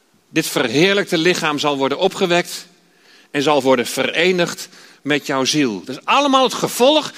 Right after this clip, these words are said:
van Jezus' opstanding uit de dood. Afgelopen vrijdag heb ik het verder liggende einddoel geschetst. Daar gaat nog van alles aan vooraf.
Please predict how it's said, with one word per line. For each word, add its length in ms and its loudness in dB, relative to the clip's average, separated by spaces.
van 220 -2
Jezus' 420 0
opstanding 640 -2
uit 140 -2
de 80 -6
dood. 400 -2
Afgelopen 480 -2
vrijdag 640 -2
heb 160 -6
ik 60 -6
het 120 -8
verder 320 -2
liggende 400 0
einddoel 600 -2
geschetst. 720 -4
Daar 120 -6
gaat 220 -2
nog 180 -8
van 160 -6
alles 320 2
aan 200 0
vooraf. 560 -2